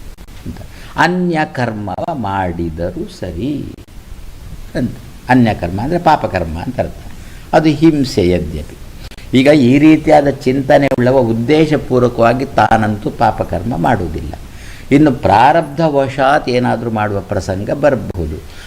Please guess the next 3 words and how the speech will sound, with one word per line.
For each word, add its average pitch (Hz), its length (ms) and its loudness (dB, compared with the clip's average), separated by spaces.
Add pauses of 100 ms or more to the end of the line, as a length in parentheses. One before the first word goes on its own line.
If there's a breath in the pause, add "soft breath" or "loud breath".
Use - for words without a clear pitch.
(120 loud breath)
ಆ 127 100 6
ಪ್ರಾರಬ್ಧವಶಾತ್ 139 1200 4
ಮಾಡುವಾಗಲೂ 101 1600 4